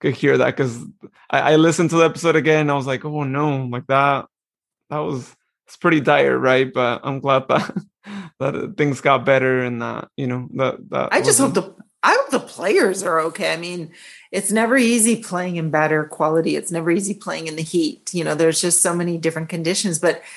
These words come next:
Speaker 2: I mean, that's what they sign up for. I mean, they wanna play soccer, and you're gonna be playing in California. You're gonna be playing in Las
Speaker 1: <laughs>
Speaker 2: Vegas. You're gonna be playing in these places where it's just, like, r-, the weather won't cooperate. So you just, you, uh, you know, that's why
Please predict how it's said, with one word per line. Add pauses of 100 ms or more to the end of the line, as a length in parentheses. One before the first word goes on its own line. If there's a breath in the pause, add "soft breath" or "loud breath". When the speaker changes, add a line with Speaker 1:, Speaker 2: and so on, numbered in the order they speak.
(120 loud breath)
Speaker 2:
I
mean,
that's
what
they
sign
up
for.
I
mean,
they
wanna
play
soccer,
and (520 loud breath)
you're
gonna
be
playing
in
California.
You're
gonna
be
playing
in
Las
Speaker 1:
<laughs>
Speaker 2:
Vegas.
You're
gonna
be
playing
in
these
places
where
it's
just,
like, (180)
r-,
the
weather (100)
won't
cooperate.
So
you
just, (220)
you,
uh,
you
know,
that's
why